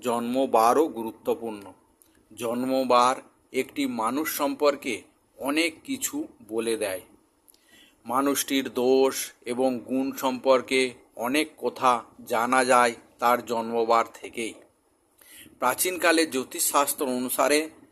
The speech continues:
আমাদের জন্ম তারিখ যেমন আমাদের চারিত্রিক বৈশিষ্ট্য এবং ভাগ্য সম্পর্কে অনেক কথা বলতে পারে, তেমনি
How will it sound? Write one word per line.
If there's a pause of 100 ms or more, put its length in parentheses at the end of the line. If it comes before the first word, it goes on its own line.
(240)
আমাদের
জন্ম
তারিখ
যেমন (320)
আমাদের
চারিত্রিক
বৈশিষ্ট্য (300)
এবং
ভাগ্য
সম্পর্কে (380)
অনেক
কথা
বলতে
পারে, (480)
তেমনি